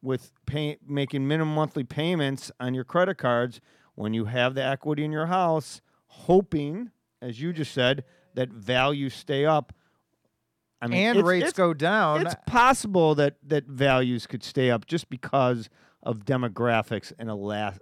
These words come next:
Speaker 1: lack of housing starts.
Speaker 2: That's
Speaker 1: There's
Speaker 2: true.
Speaker 1: a possibility there
Speaker 2: But,
Speaker 1: because
Speaker 2: but
Speaker 1: of supply
Speaker 2: why,
Speaker 1: and demand, but
Speaker 2: why,
Speaker 1: I,
Speaker 2: why
Speaker 1: I find it hard to believe that, that it can, because the Federal Reserve, no doubt, I mean, uh, c-, c-, Chairman Powell has basically said it.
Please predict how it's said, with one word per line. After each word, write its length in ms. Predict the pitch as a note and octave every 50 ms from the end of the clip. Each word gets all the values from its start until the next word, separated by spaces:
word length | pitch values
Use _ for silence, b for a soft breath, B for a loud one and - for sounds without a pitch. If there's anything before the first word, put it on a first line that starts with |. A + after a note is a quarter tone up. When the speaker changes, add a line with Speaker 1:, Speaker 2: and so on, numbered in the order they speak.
| _ -
Speaker 1:
lack 420 | A2+ G#2+ G#2+ G#2+ A2 A2+ - -
of 140 | G2 F#2+ -
housing 560 | - - - F#2+ F#2+ F#2+ F#2+ F2+ F#2+ F2+ F2+
starts. 640 | - - - - D#2 D#2+ G2 C3+ E3+ - - - _ _ -
Speaker 2:
That's 240 | D3 D#3+ D#3 - -
Speaker 1:
There's 180 | - C#3+ E3+
Speaker 2:
true. 160 | D3 - C3
Speaker 1:
a 20 | C3
possibility 880 | - F3 D3 D3 C#3 - - A#2+ G#2 - B2 A#2+ A#2 A#2 A2 A2+ G#2+
there 180 | G2 G#2+ G#2 G#2
Speaker 2:
But, 180 | F#3 F#3 F#3+
Speaker 1:
because 120 | A#2 G#2+ C#3
Speaker 2:
but 80 | G3
Speaker 1:
of 60 | G3
supply 320 | F3 D#3 C#3+ B2 A2 G#2+ C3+
Speaker 2:
why, 240 | E3+ F3 F3+ F3+ F#3
Speaker 1:
and 100 | F#3 F3+
demand, 180 | F3+ F#3 -
but 40 | C#3+
Speaker 2:
why, 540 | D#3+ D#3+ E3+ F3+ F3+ F3+ F3+ F3 E3+ E3+ D#3 - _ _ _ - D#3 B2+
Speaker 1:
I, 100 | - B3
Speaker 2:
why 120 | F3+ F3+
Speaker 1:
I 80 | F3 F3
find 260 | - - G#3+ G3+ G3
it 80 | F#3 D#3+
hard 300 | B2+ D3+ E3+ E3+ E3 D3+
to 40 | D3
believe 640 | C3 C3+ C3+ C3+ C#3 C3 B2+ A#2+ A2 G2 F#2+ G2+
that, 200 | - A2+ A2 - - A2+
that 160 | C3 B2 A2+
it 120 | G#2 F#2 -
can, 440 | - - C3+ B2 A2+ G#2+ G2+ F#2+ - b b b b b b
because 220 | - B2 D3 D#3 D#3+
the 60 | D#3
Federal 260 | - G#3+ A3 A3 G3+
Reserve, 420 | F3 D#3 B2+ C#3 D#3+ D3+ C#3+ A#2+
no 240 | B2+ C3 C#3 D3+ D#3
doubt, 460 | C#3+ A#2+ - B2 A2+ G#2 G2 G#2 - _ _
I 120 | - D3 D3
mean, 260 | E3 F3+ F3 E3 -
uh, 220 | D#3 E3+ F3+ F3 - _ -
c-, 260 | - - _ - F#3+
c-, 60 | - - _ _ _
Chairman 380 | - - A#3+ C4 D4 D#4 D#4
Powell 320 | - - - F4+ F4+ F4+ C#4+
has 80 | B3
basically 400 | - - F3 F#3+ G#3 - - D#3
said 320 | C3+ - - G3 A#3+ B3+ A3+
it. 140 | C#3+ A2+